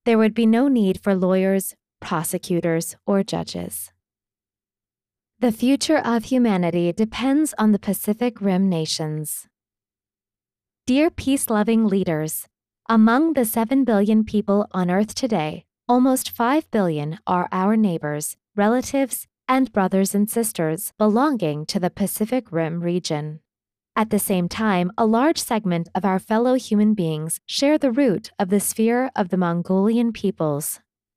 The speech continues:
If we receive the marriage blessing and pull together, centering on God's ideal for peace, there is nothing we cannot do. The future of humanity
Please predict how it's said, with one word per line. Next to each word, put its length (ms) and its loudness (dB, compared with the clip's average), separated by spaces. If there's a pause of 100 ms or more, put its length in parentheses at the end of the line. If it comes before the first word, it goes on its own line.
(200)
If 200 -2
we 140 4
receive 440 2
the 60 2
marriage 380 0
blessing 680 0
and 180 2
pull 180 0
together, 640 -2
centering 680 0
on 220 2
God's 480 -2
ideal 380 -2
for 160 -8
peace, 540 -4 (160)
there 140 4
is 160 2
nothing 520 0
we 100 -2
cannot 520 -2
do. 420 0 (560)
The 120 2
future 420 0
of 160 0
humanity 640 0